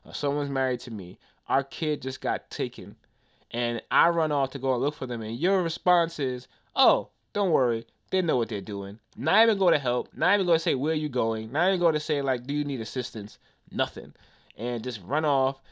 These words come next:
and go and do that. I was like, "Yeah, all right, I'm good." And then even, even, and then everything after that was like, "Yeah, I, yeah, I'm good." It just didn't make any sense to me. I was like, the, the plot was like, "Oh, clones?" And then, and then to do all that,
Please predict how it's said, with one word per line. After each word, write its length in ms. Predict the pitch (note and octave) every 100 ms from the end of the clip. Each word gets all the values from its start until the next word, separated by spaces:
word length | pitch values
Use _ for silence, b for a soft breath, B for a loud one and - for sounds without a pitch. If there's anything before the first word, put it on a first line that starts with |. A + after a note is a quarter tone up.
| b b
and 220 | A2 A#2
go 140 | A#2 A#2
and 120 | A2
do 120 | G#2+ F2+
that. 220 | C#2+ - _ _ -
I 160 | C#3+
was 140 | C#3 A#2+
like, 160 | G2 D#2+
"Yeah, 380 | A#2+ G#2+ D#2 - -
all 80 | A2+
right, 260 | G#2 D#2 - _ _
I'm 140 | A#2+ A2+
good." 260 | F2+ A#1+ - -
And 140 | C#3+
then 160 | G3 F3
even, 340 | F#3 G#3 F3+
even, 280 | D3 G3+ E3+ -
and 160 | D3+
then 80 | C#3+
everything 280 | E3 G3+ C3+
after 280 | C#3+ - B2
that 200 | A#2+ G#2
was 120 | G#2+
like, 240 | G#2+ G2 -
"Yeah, 280 | G#2 F#2+ D#2 G#2
I, 40 | A2 E2+ _ G#1+
yeah, 220 | E2+ F2
I'm 80 | F#2+
good." 220 | - - - - _ _
It 120 | B2+ D3
just 160 | D#3+
didn't 160 | D#3 C#3
make 140 | A2+
any 120 | F#2+ D#2
sense 240 | - -
to 80 | -
me. 80 | - _ -
I 80 | B2
was 160 | C3+ C3
like, 160 | G#2+
the, 160 | C3+ A#2 -
the 80 |
plot 380 | B2 F3+ E3+ B2+
was 120 | C#3
like, 140 | C3+ -
"Oh, 160 | F#3+ - -
clones?" 480 | D#3 F3 G3 - -
And 120 | E3 A3+
then, 240 | A3+ G3 -
and 120 | F#3+
then 220 | A3+ G3 - _
to 80 | E3+
do 240 | D3 G3
all 220 | C3+ D#3 D#3
that, 320 | C3 A2+